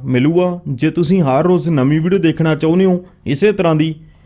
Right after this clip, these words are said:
ਹਰ ਰੋਜ਼ ਤੁਸੀਂ ਕੋਠੀ ਦੇਖਣੀ, ਘਰ, ਮਕਾਨ, ਕੁਛ ਵੀ ਦੇਖਣਾ ਸੀ, ਗੱਡੀਆਂ, ਮੋਟਰਸਾਈਕਲ ਆਪਾਂ ਹਰ ਰੋਜ਼ ਲੈ ਕੇ ਆਉਂਦੇ ਰਹਿੰਦੇ ਹਾਂ।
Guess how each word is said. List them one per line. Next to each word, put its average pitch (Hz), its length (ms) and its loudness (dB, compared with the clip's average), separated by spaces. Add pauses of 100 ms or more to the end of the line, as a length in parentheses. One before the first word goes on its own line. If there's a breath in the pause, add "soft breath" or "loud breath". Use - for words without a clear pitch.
(160 soft breath)
ਹਰ 147 180 2
ਰੋਜ਼ 185 240 2
ਤੁਸੀਂ 175 260 0
ਕੋਠੀ 175 300 -2
ਦੇਖਣੀ, 175 380 0
ਘਰ, 170 260 0
ਮਕਾਨ, 151 400 0
ਕੁਛ 202 240 -4
ਵੀ 233 100 0
ਦੇਖਣਾ 123 380 -2
ਸੀ, - 220 -16 (200)
ਗੱਡੀਆਂ, 143 260 0
ਮੋਟਰਸਾਈਕਲ 185 540 0
ਆਪਾਂ 175 220 0
ਹਰ 147 220 0
ਰੋਜ਼ 156 320 0 (200)
ਲੈ 131 220 2
ਕੇ 135 140 -6
ਆਉਂਦੇ 123 220 0
ਰਹਿੰਦੇ 170 220 2
ਹਾਂ। 170 140 -2